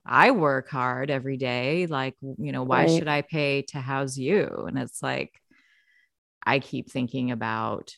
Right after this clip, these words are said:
Speaker 1: I keep coming back over and over again to the sort of the social ills that seem to just always be percolating under the surface. And
Speaker 2: Well, it's
Speaker 1: homelessness is an extreme e-, expression of those same things. And, you know, if, if, if we, so if we solved that,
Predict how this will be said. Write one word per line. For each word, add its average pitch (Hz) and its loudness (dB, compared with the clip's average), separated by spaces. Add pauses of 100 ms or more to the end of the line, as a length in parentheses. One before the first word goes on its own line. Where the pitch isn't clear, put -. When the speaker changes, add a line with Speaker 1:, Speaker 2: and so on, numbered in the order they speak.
(120)
Speaker 1:
I 127 -2
keep - -12
coming 113 -8
back 50 -6
over 120 -12
and - -14
over 85 -12
again 113 -10
to 123 -10
the 117 -10
sort 123 -8
of 117 -10
the 127 -8
social 127 -6
ills 117 -8
that - -14 (760)
seem 135 -4
to 123 -8
just - -10
always 139 -2
be 127 -6
percolating 135 -8
under 131 -6
the 123 -10
surface. - -6 (460)
And 185 8
Speaker 2:
Well, 190 10
it's 190 10
Speaker 1:
homelessness 208 4
is 170 2
an 165 2
extreme 170 -2
e-, 151 -4
expression 160 0
of 143 -6
those 143 -6
same 143 -8
things. - -10 (1300)
And, 170 -2
you 165 0
know, 156 4
if, - -2
if, - 2
if 160 2
we, 170 4
so 185 4
if 170 2
we 175 0
solved 185 2
that, 165 4